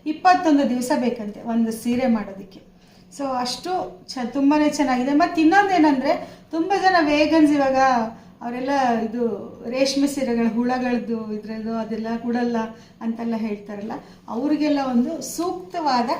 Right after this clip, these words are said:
ಸೀರೆಗಳಿದೆಲ್ಲ ಅದುವೆ. ಎಲ್ಲ ಸೀರೆಗಳಲ್ಲೂ ಇದೊಂದು ಓಪನ್ ಮಾಡಿ ತೋರಿಸ್ತೀನಿ. ಸೆರಗಲ್ಲಿ ಬುಟ್ಟ ಬರುತ್ತೆ, ಹಾಗೂ ಬಾಡಿ ಫುಲ್ಲು ಬುಟ್ಟ ಬರುತ್ತೆ. ನೋಡಿ, ಬಾಡಿ ಫುಲ್ ಬುಟ್ಟ ಬರುತ್ತೆ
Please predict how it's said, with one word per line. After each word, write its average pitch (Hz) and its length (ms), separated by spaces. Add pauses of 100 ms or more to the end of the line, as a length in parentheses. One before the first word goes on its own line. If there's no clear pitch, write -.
(280)
ಸೀರೆಗಳಿದೆಲ್ಲ 202 840
ಅದುವೆ. - 520 (1080)
ಎಲ್ಲ 311 260 (200)
ಸೀರೆಗಳಲ್ಲೂ 330 880
ಇದೊಂದು 302 440 (420)
ಓಪನ್ 262 320
ಮಾಡಿ 240 200
ತೋರಿಸ್ತೀನಿ. 247 600 (520)
ಸೆರಗಲ್ಲಿ 349 460
ಬುಟ್ಟ 277 300
ಬರುತ್ತೆ, 262 440 (500)
ಹಾಗೂ 339 420
ಬಾಡಿ 277 460
ಫುಲ್ಲು 330 400 (1120)
ಬುಟ್ಟ 269 260
ಬರುತ್ತೆ. 254 640
ನೋಡಿ, 254 180
ಬಾಡಿ 254 340
ಫುಲ್ 302 260
ಬುಟ್ಟ 247 260
ಬರುತ್ತೆ 226 420